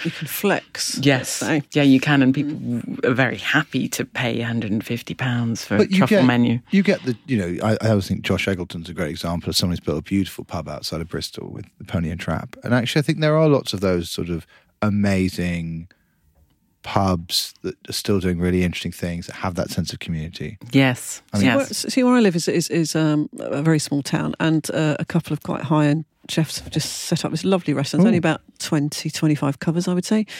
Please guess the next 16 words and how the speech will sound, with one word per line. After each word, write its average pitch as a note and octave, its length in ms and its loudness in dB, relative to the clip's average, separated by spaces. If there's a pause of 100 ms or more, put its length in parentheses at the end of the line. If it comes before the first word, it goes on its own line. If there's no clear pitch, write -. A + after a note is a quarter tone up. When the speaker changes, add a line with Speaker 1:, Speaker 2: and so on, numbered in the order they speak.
Speaker 2:
Nice. C#3+ 320 0
Speaker 1:
Um, D#3+ 100 2
it's D3+ 120 0
called D#3+ 160 2
Hyde D3+ 240 4
and D3 80 2
Fox. - 360 0
I D3+ 40 0
recommend D3+ 480 4
it - 160 0
to - 100 -4
anybody. F3+ 400 4 (420)
Um, F3 320 4
Speaker 3:
Hyde A#2 380 6
and - 220 4
Fox. - 260 -2